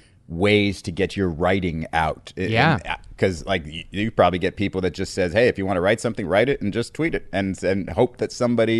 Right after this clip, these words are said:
Speaker 1: you know, of significance picks it up and says, "Hey, this is really good," and then gives you more attention. So, a-, in that world, I am very much a novice in the, "Hey, look at me" world. So, uh, I wouldn't really know how to advise there.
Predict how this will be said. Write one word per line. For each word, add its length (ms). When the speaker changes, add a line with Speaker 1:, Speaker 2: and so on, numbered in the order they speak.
Speaker 1:
you 80
know, 280
of 180
significance 640
picks 240
it 80
up 140
and 80
says, 160
"Hey, 160
this 160
is 100
really 200
good," 240
and 140
then 80
gives 240
you 80
more 180
attention. 440
So, 320
a-, 120
in 120
that 220
world, 520
I 140
am 180
very 320
much 340
a 60
novice 600
in 260
the, 200
"Hey, 380
look 280
at 100
me" 580
world. 520
So, 540
uh, 380
I 140
wouldn't 460
really 340
know 180
how 140
to 120
advise 440
there. 300